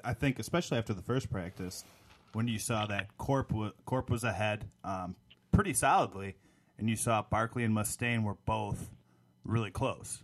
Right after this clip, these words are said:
I mean, that's kinda how I read it, um, as from what I saw during the day.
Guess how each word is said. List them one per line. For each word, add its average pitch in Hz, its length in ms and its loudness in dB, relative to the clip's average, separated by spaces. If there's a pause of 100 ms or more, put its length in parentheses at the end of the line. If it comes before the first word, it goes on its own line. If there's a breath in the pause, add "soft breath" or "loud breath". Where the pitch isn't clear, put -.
(100)
I 120 80 2
mean, 110 280 0
that's 135 200 2
kinda 131 200 4
how 104 180 6
I 113 180 6
read 101 240 0
it, 104 140 -6 (120)
um, 98 340 -4 (100)
as 104 160 -10
from 110 280 -6
what 101 100 -2
I 113 120 2
saw 104 200 -2
during 98 180 -4
the 95 100 -6
day. 95 280 -2